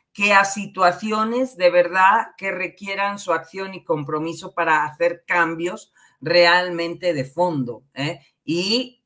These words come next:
tenerse que mojar si se tienen que mojar. No, nos quedamos defendiendo a los animalitos de no sé qué, pero a la humanidad,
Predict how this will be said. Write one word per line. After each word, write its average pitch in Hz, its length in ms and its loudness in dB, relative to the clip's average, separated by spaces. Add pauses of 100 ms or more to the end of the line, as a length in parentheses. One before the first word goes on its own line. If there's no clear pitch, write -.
tenerse 143 480 -2
que 180 140 -6
mojar 156 400 0
si 170 160 -8
se 127 120 -10
tienen 254 300 -6
que 139 120 -4
mojar. 143 500 0 (240)
No, 208 240 -2
nos 151 180 -6
quedamos 190 380 0
defendiendo 180 1000 -2
a 151 100 2
los 143 200 -6
animalitos 151 640 -6
de 175 80 -4
no 151 140 -4
sé 151 180 -10
qué, 220 280 -4 (320)
pero 226 480 8
a 170 100 8
la 165 100 6
humanidad, 170 680 2